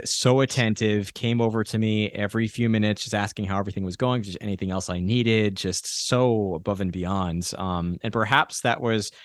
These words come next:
her default state with every table, but that was certainly my <laughs> experience, um, as a, as a solo diner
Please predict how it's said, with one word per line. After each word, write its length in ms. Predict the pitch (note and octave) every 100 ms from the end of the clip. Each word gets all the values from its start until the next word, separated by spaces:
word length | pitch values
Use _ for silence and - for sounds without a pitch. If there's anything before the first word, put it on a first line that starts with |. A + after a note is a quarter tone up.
| - _
her 180 | B2 A2
default 560 | A#2 A#2 A#2 G#2+ -
state 500 | - - A2+ - - -
with 180 | A2+ G2 G#2+
every 260 | G2+ B2
table, 400 | - D3 D3 F3
but 420 | D#3+ A2 G#2 - - -
that 260 | G#2 A#2
was 140 | A#2 -
certainly 280 | A#2 A2+
my 120 | G#2 G2+
<laughs> 40 |
experience, 800 | E3 - - E3 E3 F3+ F#3+ - - - - -
um, 520 | A2 G#2 G#2 G2+ G2+
as 160 | G2 G2+
a, 200 | G2 F#2+
as 140 | G2
a 80 | G#2
solo 440 | - G#2 G2+ G2+
diner 500 | F#2+ F#2+ G#2 A2+ B2+